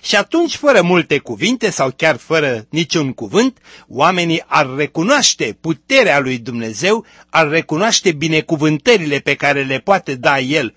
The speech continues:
fiecărui om de pe pământ care se supune Lui și s-ar îngrămădi și ei să vină la Domnul Hristos.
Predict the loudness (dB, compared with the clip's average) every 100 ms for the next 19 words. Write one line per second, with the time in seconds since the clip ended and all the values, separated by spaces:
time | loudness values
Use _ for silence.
0 | _ -4 -2 -2 0 0 2 -2 0 0
1 | 0 -4 -4 -4 -4 -2 -4 -4 -4 -4
2 | -6 -10 -10 -8 -6 -4 -2 -2 -2 _
3 | -20 -8 -4 -2 2 2 2 0 0 0
4 | 0 -2 -2 -2 0 0 0 -2 _ -8
5 | -2 -2 0 0 2 0 -4 -4 0 0
6 | 2 2 2 -4 -6 -10 -10 -10 -14 -16
7 | -20